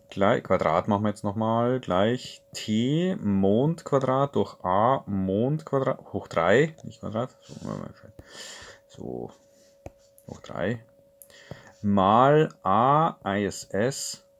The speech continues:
hoch drei. Okay, und dann natürlich die Wurzel. So. Wir haben hier ein bisschen komische Einheiten. Also wir haben Kilometer und Tag.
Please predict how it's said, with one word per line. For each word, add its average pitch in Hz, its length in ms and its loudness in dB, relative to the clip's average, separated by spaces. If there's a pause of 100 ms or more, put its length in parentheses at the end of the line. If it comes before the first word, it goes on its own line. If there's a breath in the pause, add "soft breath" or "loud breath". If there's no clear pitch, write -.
(120)
hoch 95 160 -12
drei. 71 320 -6 (360)
Okay, 165 340 -2
und 107 160 0
dann 104 80 6
natürlich 87 480 -4 (140)
die - 160 -18 (180)
Wurzel. 160 1120 -2 (960)
So. - 220 -12 (1080 loud breath)
Wir 107 320 2
haben 151 380 4
hier 147 720 2 (240)
ein 113 160 -2
bisschen 117 440 -2
komische 117 520 -2
Einheiten. 135 640 -2
Also 101 180 -4
wir 107 80 0
haben 98 80 0
Kilometer 127 640 -2
und - 300 -8
Tag. 95 560 2